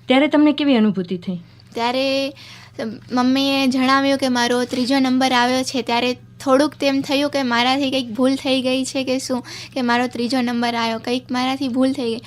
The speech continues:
Speaker 2: પણ પાછળથી એમ લાગ્યું કે ત્રીજો નંબર પણ ખૂબ સારો ગણાય, એટલે મને પાછળથી ખૂબ આનંદ થયો.
Speaker 1: કેમ કે તમે દર વખતે ફર્સ્ટ રેન્ક લીધો અને હવે તમે થર્ડ પર આવ્યા, તો જરાક આપણને દુઃખ થાય, પણ તેમ છતાં આપણે રાજ્ય કક્ષાએ રેન્ક લઈ આવ્યા, એની ખુશી તો હોય જ ને?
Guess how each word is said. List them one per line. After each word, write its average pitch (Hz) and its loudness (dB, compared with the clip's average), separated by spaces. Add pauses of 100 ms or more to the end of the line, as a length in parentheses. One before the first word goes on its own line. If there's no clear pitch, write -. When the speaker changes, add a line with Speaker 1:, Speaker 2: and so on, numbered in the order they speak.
(240)
Speaker 2:
પણ 254 -2
પાછળથી 277 0
એમ 262 0
લાગ્યું 254 -2 (360)
કે 254 2
ત્રીજો 254 0
નંબર 269 2
પણ 269 0
ખૂબ 269 2
સારો 262 2
ગણાય, 233 -2 (260)
એટલે 254 0
મને 262 2
પાછળથી 269 -2
ખૂબ 302 0
આનંદ 254 4
થયો. 226 -6 (240)
Speaker 1:
કેમ 254 4
કે 262 2
તમે 262 4
દર 233 6
વખતે 269 2
ફર્સ્ટ 254 2
રેન્ક 262 4
લીધો 262 2
અને 233 4
હવે 220 4
તમે 240 2
થર્ડ 240 2
પર 240 4
આવ્યા, 240 4
તો 214 -6
જરાક 247 2
આપણને 247 2
દુઃખ 233 -4
થાય, 262 0 (320)
પણ 226 4
તેમ 240 6
છતાં 269 4
આપણે 254 0
રાજ્ય 208 4
કક્ષાએ 302 2
રેન્ક 277 2
લઈ 262 2
આવ્યા, 247 2
એની 233 2
ખુશી 247 -4
તો 294 -2
હોય 349 -2
જ 277 -8
ને? 180 -6